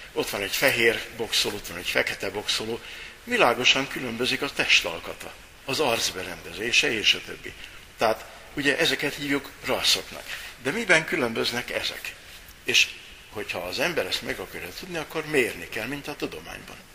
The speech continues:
Tehát ebbe az antropométerbe, amit Franciaországban készítettek, és ami a tizenkilencedik században készült,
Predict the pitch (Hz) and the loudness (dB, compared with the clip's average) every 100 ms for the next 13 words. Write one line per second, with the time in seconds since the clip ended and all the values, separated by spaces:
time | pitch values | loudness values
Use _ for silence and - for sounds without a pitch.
0 | - - - - - - 117 - - - | -20 -18 -18 -20 -6 2 2 2 -6 -10
1 | - - 165 151 110 101 117 180 180 - | -12 0 4 6 4 0 0 -2 -6 -6
2 | 165 160 147 139 123 113 110 - 151 127 | -4 -2 -2 -2 -2 -4 -4 0 2 4
3 | - 107 101 - 95 87 90 92 92 - | 2 0 0 0 0 -4 -8 -12 -12 -8
4 | 107 143 175 - 160 - 143 123 - 113 | -4 0 0 0 -4 -2 0 4 4 4
5 | 107 - 110 101 92 98 90 - 90 90 | -2 0 0 0 -4 -8 -4 -6 -4 -2
6 | - 92 92 95 82 85 - 180 - 156 | -2 -2 -4 -6 -10 -10 -2 2 2 0
7 | 131 | -2